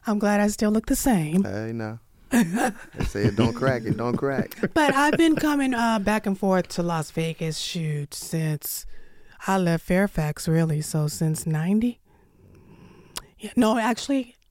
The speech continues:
Speaker 1: was it ninety or ninety-one? Something like that. I think it was ninety. And, uh, had a few kids here.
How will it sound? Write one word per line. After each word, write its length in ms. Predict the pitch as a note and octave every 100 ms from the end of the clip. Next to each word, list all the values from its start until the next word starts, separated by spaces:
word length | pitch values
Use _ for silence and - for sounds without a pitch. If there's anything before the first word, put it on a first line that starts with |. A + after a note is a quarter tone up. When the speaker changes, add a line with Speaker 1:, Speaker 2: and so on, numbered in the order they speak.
| _ -
Speaker 1:
was 160 | G#3+
it 80 | A3
ninety 360 | A3+ C#4 D#4 C#4+
or 80 | A#3
ninety-one? 520 | A3 G#3+ G3+ F3 D3
Something 280 | - A3 G3
like 180 | D#3
that. 260 | - D#3+ -
I 440 | - - - _ _
think 120 | A3+
it 40 | A3+
was 120 | G#3+
ninety. 460 | F#3+ E3+ D#3+ D3 - - - - - - -
And, 440 | F#3+ F#3+ F3+ F3
uh, 380 | F3 E3 D#3+ E3 - - - -
had 220 | - G3+
a 60 | F#3+
few 200 | - G3
kids 460 | - - D#3+ D#3+ -
here. 280 | G3 G#3+